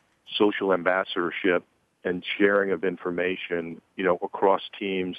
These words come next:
and through their networks. And, um, it's very easy to measure the impact of that content that's being shared through these tools, whether it's how much content is being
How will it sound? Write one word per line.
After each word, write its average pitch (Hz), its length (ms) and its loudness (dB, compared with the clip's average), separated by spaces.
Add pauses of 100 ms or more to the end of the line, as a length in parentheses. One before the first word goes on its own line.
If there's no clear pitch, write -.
and 85 160 -2
through 98 260 2
their 82 160 4
networks. 85 540 0 (640)
And, 95 420 2 (220)
um, 87 460 2 (520)
it's 98 180 -2
very 104 260 4
easy 104 360 -4
to 92 80 0
measure 92 500 -2 (560)
the 101 160 -4
impact 95 500 -2 (580)
of 92 260 0
that 90 360 -2
content 95 600 -2
that's 90 200 -6
being 90 260 -4 (100)
shared 85 360 2 (100)
through 95 140 -8
these 82 160 -14 (100)
tools, 78 360 -2
whether 90 340 4
it's - 200 -4 (360)
how 98 140 2
much 101 260 2 (520)
content 98 380 0
is 87 100 -2
being 95 260 -2